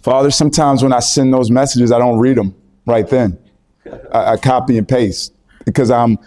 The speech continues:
going to be with fifteen young men and the staff and my daughters who live in Washington, D C. So I'm always on the move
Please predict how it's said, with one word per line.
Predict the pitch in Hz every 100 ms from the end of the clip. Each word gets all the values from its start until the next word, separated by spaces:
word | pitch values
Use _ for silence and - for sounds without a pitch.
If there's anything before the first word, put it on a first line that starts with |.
| - _ -
going | 143 147 135 107 107
to | - 120
be | 101 127 123
with | 120 113 107 - _ _ _
fifteen | - - 151 143 147 131 127 117 107 _ _ _ _ _ _
young | - 117 110
men | 110 131
and | 127
the | 107
staff | - 123 123 123 123 - _ _ _ _ -
and | 113 107 107 101 - -
my | 113
daughters | 101 92 120 123 123
who | 110
live | 113
in | 110
Washington, | 107 117 - 120 104 117 101
D | 104
C. | - 135 131
So | 127 120
I'm | 113 -
always | 139 135 131 123 127
on | 127
the | 117
move | 110 120 123